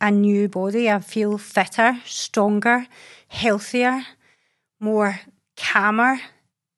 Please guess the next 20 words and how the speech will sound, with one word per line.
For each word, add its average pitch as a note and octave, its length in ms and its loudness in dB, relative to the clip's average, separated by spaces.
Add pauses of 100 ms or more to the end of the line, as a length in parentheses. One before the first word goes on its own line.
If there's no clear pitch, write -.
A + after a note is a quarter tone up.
(400)
None A#3+ 300 4
of D#4 260 0
those B3 580 0 (160)
things A3+ 380 2
I G3 120 4
had G3 260 0
in G3+ 80 -2
my F#3 100 0
life F#3 580 -4 (260)
have F#3+ 260 0
went G3 200 2
away. F#3 320 2
They're A3 160 2
all A3+ 180 6
still G3+ 380 0
there. G3+ 380 0 (960)
But G#3 300 2 (1600)
there's G#3+ 600 -4 (1800)
so B3+ 420 2
much - 720 0